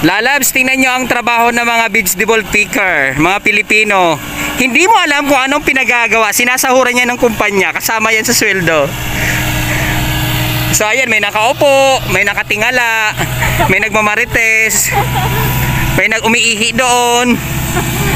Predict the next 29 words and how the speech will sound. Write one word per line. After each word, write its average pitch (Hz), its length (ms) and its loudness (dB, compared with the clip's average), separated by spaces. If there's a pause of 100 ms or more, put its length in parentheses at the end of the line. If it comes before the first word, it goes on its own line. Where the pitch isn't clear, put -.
(280)
So, 214 160 -2
ganito 320 240 0
lang, 508 320 2
Lalabs, 262 320 0
ganun 254 320 2
kasimple. 190 720 0 (720)
Ang 226 160 2
buhay 247 560 2
ay 220 160 2
makahulugan. 180 960 0 (640)
Makahulugan 240 800 0
at - 80 -2
makabuluhan. 208 640 0
Lalo 247 400 0
na 262 100 0
pag 247 140 -2
ito 214 240 -2
ang 240 160 2
ginagawa 214 480 0
natin 202 320 -2
everyday. 175 720 0 (560)
So, - 80 0
ang 254 240 0
saya. 220 480 0 (800)
Maraming 262 400 0
kapupulutan 254 640 2
ng 240 160 -2
aral. 175 560 0
<laughs> 143 80 2